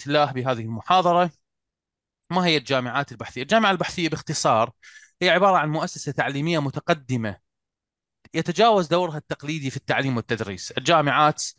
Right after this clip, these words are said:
في دروس ومحاضرات وامتحانات و-، آه، وموضوع الشروحات والتعليم، ولكن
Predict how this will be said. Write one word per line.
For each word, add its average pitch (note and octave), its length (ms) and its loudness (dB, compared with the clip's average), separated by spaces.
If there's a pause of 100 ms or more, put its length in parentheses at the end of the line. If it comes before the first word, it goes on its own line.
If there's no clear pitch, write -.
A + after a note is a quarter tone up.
(320)
في A#3 180 0
دروس C#3+ 380 0
ومحاضرات B2 640 0
وامتحانات A#2+ 800 -2
و-، A#2 260 0 (500)
آه، A2 880 -2
وموضوع D3 420 -2
الشروحات C3+ 600 -2
والتعليم، B2+ 520 -4
ولكن E3+ 460 0